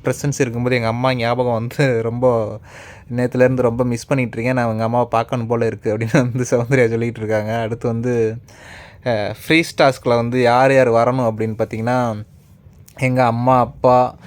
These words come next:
அப்புறம் ஃப்ரெண்ட்ஸ்ல வந்து <laughs> நம்ம விஷ்ணுவும் இன்னொரு ஃப்ரெண்டும் யாரையோ சொன்னாங்க. அ, விஷ்ணு வரணும் அப்படின்னு வந்து சொல்றாங்க. So, விஷ்ணு இவங்கெல்லாம் இல்லாம நான் கிடையாது. So, இவங்க தான் என்னுடைய பேக் போன். என்னைய பேக்ல இருந்து சப்போர்ட் பண்றவங்க தான் அந்த என்னுடைய ஃப்ரெண்ட்ஸ் அப்படின்னு வந்து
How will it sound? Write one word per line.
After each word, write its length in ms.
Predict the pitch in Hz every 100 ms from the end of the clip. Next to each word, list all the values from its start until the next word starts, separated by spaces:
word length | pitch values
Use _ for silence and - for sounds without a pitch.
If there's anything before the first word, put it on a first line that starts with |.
| - -
அப்புறம் 500 | - 110 110 104 101 -
ஃப்ரெண்ட்ஸ்ல 540 | 139 147 151 - 143
வந்து 260 | 123 120 143 156 151 147
<laughs> 600 | 143 123 117 113 117 113 - - -
நம்ம 320 | - 117 113 110
விஷ்ணுவும் 540 | 127 135 - 165 170
இன்னொரு 340 | 151 147 147 -
ஃப்ரெண்டும் 280 | 131 131 131
யாரையோ 240 | 123 127 127
சொன்னாங்க. 440 | 120 113 127 151
அ, 120 | 131
விஷ்ணு 340 | 123 123 - 156
வரணும் 520 | 143 127 117 123 123
அப்படின்னு 200 | 117 113
வந்து 200 | 110 117 120
சொல்றாங்க. 300 | 110 107 104
So, 180 | 110 117
விஷ்ணு 560 | 110 110 139 123 113 110 - - -
இவங்கெல்லாம் 400 | 135 127 123 135
இல்லாம 380 | 131 127 123 135
நான் 180 | 127 117
கிடையாது. 520 | 113 117 117 117 139
So, 140 | 127
இவங்க 260 | 113 113 117
தான் 100 | 123
என்னுடைய 300 | 120 113 110
பேக் 240 | 117 127 -
போன். 240 | 127 131 131
என்னைய 320 | 113 110 104
பேக்ல 240 | 107 120 -
இருந்து 180 | 117 120 113
சப்போர்ட் 320 | 117 131 -
பண்றவங்க 400 | 113 117 110 107
தான் 180 | 117 110
அந்த 160 | 104 101
என்னுடைய 420 | 101 104 104 104
ஃப்ரெண்ட்ஸ் 280 | - 113 113
அப்படின்னு 220 | 110 98
வந்து 520 | 101 107 107 110 104